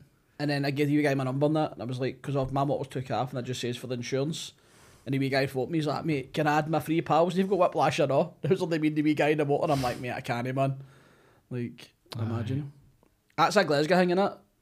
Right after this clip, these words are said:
Speaker 1: Or is that a Scottish thing? When you crash, you come out and you're like, "Oh, my fucking,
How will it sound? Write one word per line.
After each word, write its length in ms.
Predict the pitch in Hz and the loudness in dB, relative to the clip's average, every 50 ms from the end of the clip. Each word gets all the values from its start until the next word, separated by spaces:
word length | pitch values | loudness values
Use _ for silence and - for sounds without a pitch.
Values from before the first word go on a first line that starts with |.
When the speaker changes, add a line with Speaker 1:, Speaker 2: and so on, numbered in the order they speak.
| _ | _
Speaker 1:
Or 40 | - | -4
is 60 | 139 | -4
that 80 | 147 - | -2 -2
a 20 | 139 | -4
Scottish 380 | - - - 135 - - - | -4 -2 0 0 0 0 -2
thing? 240 | - 160 175 165 - - _ _ _ _ _ _ _ _ _ _ _ _ | -2 -2 -2 -4 -6 -12 _ _ _ _ _ _ _ _ _ _ _ _
When 140 | - 120 139 | -6 -4 -2
you 80 | 135 131 | -2 -2
crash, 320 | 135 135 127 139 135 - | -2 0 0 0 0 -2
you 80 | 160 135 | -4 -4
come 140 | - 139 143 | -4 -4 -4
out 20 | 143 | -4
and 40 | 139 | -4
you're 80 | 165 143 | -6 -6
like, 120 | 139 139 | -6 -6
"Oh, 80 | 151 135 | -6 -6
my 100 | 170 165 | -8 -8
fucking, 440 | 165 - 185 196 - 208 202 175 - | -6 -6 -8 -6 -4 -2 -4 -4 -4